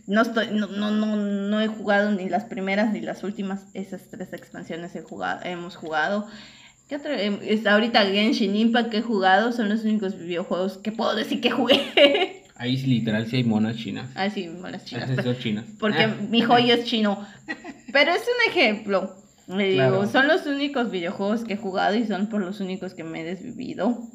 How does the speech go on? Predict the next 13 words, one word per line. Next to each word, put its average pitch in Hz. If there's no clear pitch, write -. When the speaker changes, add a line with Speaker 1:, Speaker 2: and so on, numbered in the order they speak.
Speaker 1:
<laughs> -
Porque, 226
por 233
ejemplo, 220
él 220
me 240
ha 233
vi-, 220
me 214
ha 202
recomendado 185
jugar, 175
este, 175